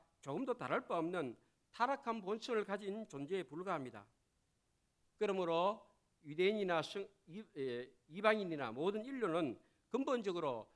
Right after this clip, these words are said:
죄의 세력 아래 사로잡혀 있습니다. 오늘,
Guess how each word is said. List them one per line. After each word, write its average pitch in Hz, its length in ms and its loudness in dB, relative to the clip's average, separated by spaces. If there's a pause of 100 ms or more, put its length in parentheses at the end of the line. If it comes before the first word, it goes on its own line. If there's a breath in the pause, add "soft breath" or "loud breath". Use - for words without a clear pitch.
(180 soft breath)
죄의 208 320 4
세력 233 420 2
아래 196 400 2 (100)
사로잡혀 160 520 -2
있습니다. 147 540 -4 (3500)
오늘, 202 480 4